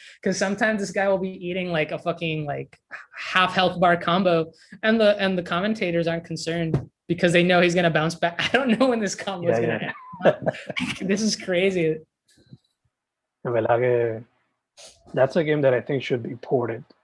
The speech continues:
Speaker 2: porque, eh, M V C three y M V C Infinity, pues, okay, they were cool.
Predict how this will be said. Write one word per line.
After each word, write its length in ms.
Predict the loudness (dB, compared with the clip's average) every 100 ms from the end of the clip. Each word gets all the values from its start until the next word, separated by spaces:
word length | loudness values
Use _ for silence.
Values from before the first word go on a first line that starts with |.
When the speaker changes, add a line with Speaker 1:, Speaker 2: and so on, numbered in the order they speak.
| -6
Speaker 2:
porque, 600 | -4 0 0 0 -2 -6 -12 _ _ _ _ _ _ _ _ _ _ _ _ _ _ _ _ _ -4
eh, 420 | -2 0 -2 -2 -6 _ _ _ _ -10
M 80 | -2
V 100 | 0
C 180 | 0 -4
three 480 | 0 2 2 2 0
y 40 |
M 120 | 0
V 80 | -2
C 220 | -2 -2
Infinity, 520 | -2 -4 -4 -2 0 -2
pues, 400 | -4 -4 -4 -2
okay, 220 | -2 -2
they 80 | -4
were 140 | -6
cool. 240 | -8 -8